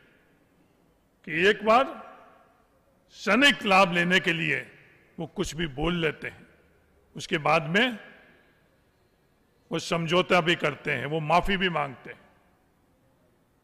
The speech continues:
अरुण जेटली जी से उन्होंने माफी मांगी। ड्रग्स के संदर्भ में जहां चरणजीत सिंह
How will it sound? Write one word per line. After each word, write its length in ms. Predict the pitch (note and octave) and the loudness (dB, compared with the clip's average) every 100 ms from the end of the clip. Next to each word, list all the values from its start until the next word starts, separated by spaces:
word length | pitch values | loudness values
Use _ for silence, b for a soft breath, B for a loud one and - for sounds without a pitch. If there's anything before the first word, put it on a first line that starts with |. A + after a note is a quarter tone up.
| _ _ _ - | _ _ _ -10
अरुण 260 | D#3 F3 E3+ | -6 -4 -2
जेटली 420 | E3 F3+ E3+ F3+ | 2 2 2 0
जी 140 | F3+ F3+ | 2 2
से 200 | G3+ G#3 D#3 - - - _ _ _ _ _ _ _ - | 2 2 -2 -14 -20 -20 _ _ _ _ _ _ _ -8
उन्होंने 260 | E3 G3 F#3+ | -2 0 4
माफी 360 | G3 G3 A#3+ | 6 6 6
मांगी। 340 | G#3 F#3+ D#3 C#3 - - - _ _ _ _ _ _ | 6 4 2 -6 -14 -20 -20 _ _ _ _ _ _
ड्रग्स 380 | B2+ G3+ A3 - | -2 4 4 2
के 120 | A3+ | -2
संदर्भ 480 | F3+ F#3 F3 G#3+ A3 | 0 0 4 4 4
में 180 | G3+ A3+ | 2 2
जहां 140 | G#3 F#3+ | 4 2
चरणजीत 460 | F3 F#3 F3+ F#3 | 2 0 0 -2
सिंह 220 | - E3 | -2 -6